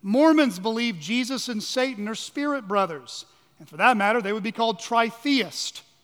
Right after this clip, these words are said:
That means they believe in three distinct gods, which is not the Trinity, which is one God in three persons. Others think of Jesus as a good person.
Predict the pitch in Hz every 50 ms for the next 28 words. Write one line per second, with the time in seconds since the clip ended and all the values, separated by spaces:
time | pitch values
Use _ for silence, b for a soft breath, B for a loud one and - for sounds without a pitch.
0 | _ _ _ _ _ _ _ _ _ _ _ _ - 156 160 185 202 208 214 208
1 | 170 220 214 185 208 220 220 208 202 - - 214 214 214 165 185 175 - - 196
2 | 185 180 180 170 170 233 240 226 196 175 170 151 175 185 - 190 170 175 220 254
3 | 269 - 226 170 - 196 180 175 165 180 196 196 - b b b b b - 190
4 | 165 190 185 151 160 190 226 220 208 190 202 208 196 185 180 175 - 185 190 185
5 | 170 - 214 220 208 - - 156 139 131 120 - - - b b b b b b
6 | b b b b b _ 269 294 349 349 330 277 233 - - - 262 220 262 240
7 | 175 165 233 262 262 226 269 254 - 254 240 214 247 208 269 294 269 - - 349
8 | 370 330 - - 247 185